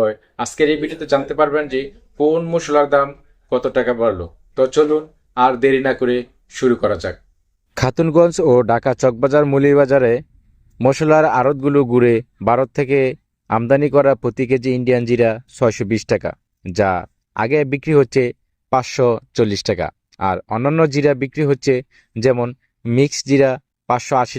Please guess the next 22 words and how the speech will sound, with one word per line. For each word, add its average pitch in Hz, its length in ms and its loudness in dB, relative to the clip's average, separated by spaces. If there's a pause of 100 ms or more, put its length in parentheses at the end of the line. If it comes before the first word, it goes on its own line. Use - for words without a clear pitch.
টাকা, 123 200 0 (400)
মিষ্টি 131 280 -4
জিরা 127 180 4
একশো - 220 -8
সত্তর 127 320 -4
টাকা, 120 200 0 (460)
আফগান 107 420 -2
জিরা 135 220 2 (280)
আটশোশো 127 420 -4
টাকায় 117 260 0
বিক্রি 117 260 -2
হতে 107 240 -4
দেখা 95 220 -2
যায়। 78 120 -6 (360)
প্রতি 131 220 0
কেজি 156 240 0
জিরার 143 340 2
দাম 135 120 0 (100)
বেড়েছে 127 300 0 (200)
চল্লিশ 139 240 0 (100)
থেকে 120 180 -2 (160)
ষাট 92 160 -2